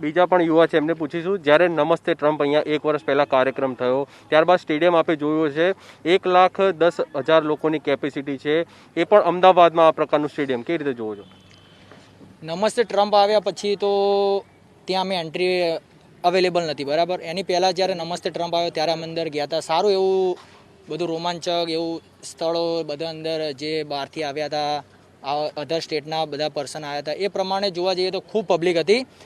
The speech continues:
Speaker 2: અને પબ્લિક આવ્યા પછી પણ થોડું આ મહામારીના કારણે વધ્યું છે કોરોનાનું, એ જે ટ્રમ્પ આવ્યા પછી.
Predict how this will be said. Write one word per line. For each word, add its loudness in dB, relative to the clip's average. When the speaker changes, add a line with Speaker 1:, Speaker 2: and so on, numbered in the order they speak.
Speaker 2:
અને 2
પબ્લિક 2
આવ્યા 6
પછી 0
પણ 4
થોડું 2
આ 4
મહામારીના 4
કારણે 2
વધ્યું -2
છે -4
કોરોનાનું, -6
એ -6
જે -2
ટ્રમ્પ -4
આવ્યા -2
પછી. -12